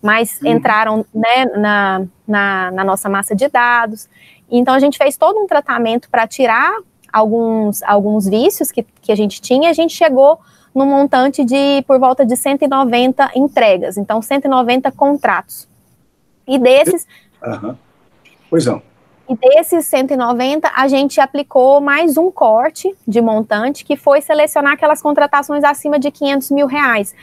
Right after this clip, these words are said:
Speaker 1: pra que a gente pudesse também atuar naqueles que tivessem um vulto maior, né, de, de gastos. E desses, é, e desse, desse corte, a gente chegou em nove contratos. Então, veja bem, de cento e noventa, a gente chega em nove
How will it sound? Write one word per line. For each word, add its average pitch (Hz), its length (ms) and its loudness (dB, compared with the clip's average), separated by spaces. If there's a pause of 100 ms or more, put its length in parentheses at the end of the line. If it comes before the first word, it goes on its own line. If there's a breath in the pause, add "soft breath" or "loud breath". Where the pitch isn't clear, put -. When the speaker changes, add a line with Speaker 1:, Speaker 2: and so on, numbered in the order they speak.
(100 soft breath)
Speaker 1:
pra - 80 -8
que 302 60 0
a 294 40 4
gente 320 200 -4
pudesse 311 420 0
também 277 300 -2
atuar 262 320 0
naqueles 277 360 -4
que 294 100 -6
tivessem 262 420 0
um 269 160 0
vulto 254 260 0
maior, 262 460 0
né, 240 220 0
de, 226 380 0 (400 soft breath)
de 220 120 0
gastos. 208 540 -2 (420 loud breath)
E 294 100 2
desses, 330 540 2
é, 208 1000 2 (260)
e 214 80 -2
desse, 233 280 2
desse 285 280 0
corte, 302 360 0
a 285 40 0
gente 269 220 -4
chegou 262 480 2 (300 loud breath)
em 320 180 2
nove 302 380 2
contratos. 220 560 -2
Então, 254 200 0
veja 285 260 2
bem, 214 260 -2
de 202 140 -2
cento 359 280 0
e 359 40 2
noventa, 277 400 2
a 302 60 2
gente 277 180 -2
chega 277 240 0
em 339 120 0
nove 277 480 2